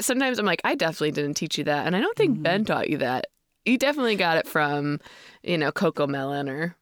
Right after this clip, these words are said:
Speaker 1: or
Speaker 2: Yeah,
Speaker 1: whatever
Speaker 2: Little
Speaker 1: it is."
Speaker 2: Einsteins, that was a big, like, Little in-,
Speaker 1: Oh,
Speaker 2: Einsteins
Speaker 1: yeah.
Speaker 2: teaches you about art and music and instruments. It was, like, fancy education, not just
Speaker 1: Evie
Speaker 2: alphabet
Speaker 1: liked that.
Speaker 2: stuff.
Speaker 1: Yeah, when she's
Speaker 2: Yes.
Speaker 1: okay, so those are, like, the two positive things I could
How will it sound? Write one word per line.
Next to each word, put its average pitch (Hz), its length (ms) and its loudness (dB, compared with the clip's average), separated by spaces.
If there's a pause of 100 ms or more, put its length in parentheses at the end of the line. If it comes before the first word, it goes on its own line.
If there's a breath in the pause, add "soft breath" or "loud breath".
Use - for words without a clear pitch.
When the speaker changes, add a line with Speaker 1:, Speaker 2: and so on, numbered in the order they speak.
(160)
Speaker 1:
or 180 160 -2
Speaker 2:
Yeah, 156 140 2
Speaker 1:
whatever 165 240 4
Speaker 2:
Little 233 160 4
Speaker 1:
it 160 180 4
is." - 160 2
Speaker 2:
Einsteins, 233 520 4
that 190 180 2
was 214 160 0
a 202 60 2
big, - 240 -2
like, 202 200 0
Little 220 180 2
in-, 226 140 2
Speaker 1:
Oh, 185 140 -4
Speaker 2:
Einsteins 233 400 2
Speaker 1:
yeah. - 60 -2
Speaker 2:
teaches 208 400 0
you 220 100 4
about 190 300 2
art 151 280 2
and 165 160 2
music 165 460 2
and 156 160 0
instruments. 202 840 0 (500 loud breath)
It 196 120 4
was, 226 180 2
like, 226 220 0
fancy 160 600 0
education, 135 680 -2
not 135 260 2
just 233 160 2
Speaker 1:
Evie 214 100 2
Speaker 2:
alphabet 151 320 2
Speaker 1:
liked 196 200 2
that. 160 80 2
Speaker 2:
stuff. 208 480 0 (240)
Speaker 1:
Yeah, 147 360 2
when 151 260 2
she's 151 400 -2
Speaker 2:
Yes. - 20 -18 (180)
Speaker 1:
okay, 180 280 4
so 202 160 0
those 277 200 2
are, 311 120 4
like, 214 240 2
the 196 100 2
two 156 460 2 (180)
positive 160 400 2
things 277 240 2
I 302 80 2
could 294 260 -2